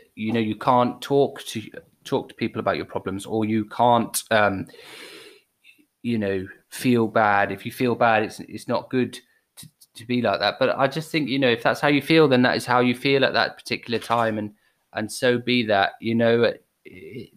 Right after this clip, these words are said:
it's, it is what it is. Um, it's not great to feel that way. No one wants to feel that way, but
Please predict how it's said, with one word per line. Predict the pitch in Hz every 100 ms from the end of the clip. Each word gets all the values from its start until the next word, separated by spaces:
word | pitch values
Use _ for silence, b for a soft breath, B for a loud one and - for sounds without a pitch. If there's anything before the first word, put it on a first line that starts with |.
| _
it's, | 113 117 123 - - _ _
it | 135
is | 143 131 -
what | 127
it | 135
is. | 147 113 95 - B B B B -
Um, | 117 120 123 120 123 123 123 _ _ _
it's | 120 -
not | 131 131 -
great | 117 107 123 - _ _ _ _ _ _ _ _
to | -
feel | 117 - 120
that | 110 104 107
way. | 107 120
No | 123 127
one | 120
wants | 117 101 -
to |
feel | - 120 113
that | 101 85
way, | 101 123
but | 123 120 -